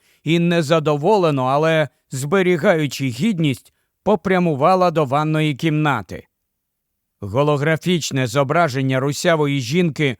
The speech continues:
у військовій формі пильно шукала своїми темними очима господаря холостяцької квартири. "Доброго вечора!" "Е, доброго!" Макс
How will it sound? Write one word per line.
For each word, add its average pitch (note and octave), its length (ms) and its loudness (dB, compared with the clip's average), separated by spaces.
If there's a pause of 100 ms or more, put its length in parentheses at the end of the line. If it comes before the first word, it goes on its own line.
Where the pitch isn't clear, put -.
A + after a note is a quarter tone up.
(220)
у D#3 180 0
військовій D3+ 680 0
формі G#3+ 560 0 (520)
пильно A3 540 2
шукала F3 760 0
своїми D3+ 580 0
темними D#3 540 0
очима C3 580 -2 (220)
господаря E3+ 840 2
холостяцької C#3+ 920 -2
квартири. C#3 720 -2 (1120)
"Доброго G3 680 4
вечора!" D3 680 2 (800)
"Е, D3+ 320 2 (600)
доброго!" C3+ 920 2 (720)
Макс C3+ 680 -4